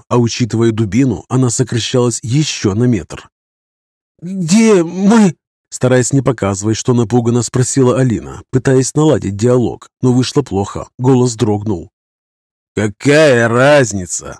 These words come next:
скривил губы мужик. «Тут только ты и я. Сама со мной пойдёшь или силой волочь?» Девушка вздрогнула. Вдоль позвоночника скатилась капля холодного пота. Ублюдок чётко обозначил свои намерения.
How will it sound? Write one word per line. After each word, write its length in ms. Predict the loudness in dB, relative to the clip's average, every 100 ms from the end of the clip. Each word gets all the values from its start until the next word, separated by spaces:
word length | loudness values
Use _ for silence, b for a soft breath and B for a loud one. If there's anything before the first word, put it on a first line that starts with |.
| _
скривил 440 | -6 -2 0 2
губы 240 | 0 -2 0
мужик. 380 | -2 -4 -8 -12 _ _ _
«Тут 300 | 0 2 0 0
только 440 | 2 2 0 -2
ты 480 | -2 0 2 2 0 _
и 80 | 2
я. 580 | 4 4 0 0 -2 -6 _ -10
Сама 460 | -2 2 2 2 0
со 180 | 2
мной 280 | 2 4 4
пойдёшь 600 | 4 2 4 2 2 -2
или 380 | 2 4 4 2
силой 640 | -2 -2 0 2 2 2 2
волочь?» 640 | 2 4 4 2 -2 -14 _ _ _ _ _ _ _ _
Девушка 440 | 0 2 2 0 -2
вздрогнула. 680 | 0 -2 -2 -2 -4 -4 -8
Вдоль 300 | -6 0 0
позвоночника 680 | 0 -2 0 0 0 -4 -4
скатилась 540 | -4 -4 0 0 0 0
капля 320 | -2 0 -2
холодного 540 | 2 2 2 2 0
пота. 420 | 0 -4 -6 -14 -18 _
Ублюдок 480 | -2 2 0 0 -4
чётко 520 | -6 -2 -2 -2 -6
обозначил 580 | -4 -4 -2 -2 0 -2
свои 300 | 0 0 2
намерения. 720 | 2 2 0 -6 -16 -18 -20